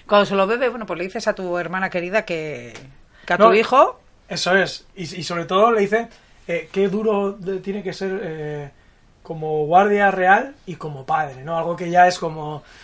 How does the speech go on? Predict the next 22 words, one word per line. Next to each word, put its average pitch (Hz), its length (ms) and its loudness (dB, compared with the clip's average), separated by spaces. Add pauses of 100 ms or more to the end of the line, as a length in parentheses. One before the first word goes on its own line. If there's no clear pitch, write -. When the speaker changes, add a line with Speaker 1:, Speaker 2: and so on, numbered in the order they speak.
(200)
Speaker 2:
Bueno, 185 320 0
ya 190 140 2
sabemos 220 260 6
que 190 100 -2
todo 202 120 2
el 196 80 4
mundo 190 260 0
lo 175 120 -4
sabe, 220 440 2 (160)
pero, 143 640 -10 (480)
pero 156 280 -6
es 151 80 -6
como 175 240 -2
curioso, 170 520 -4
¿no? 180 200 0
Que, 156 240 -8
que 160 100 -6
haga 156 160 0
referencia 165 920 2 (480)
en 156 80 -10
ese 139 100 -4
momento. 156 520 -8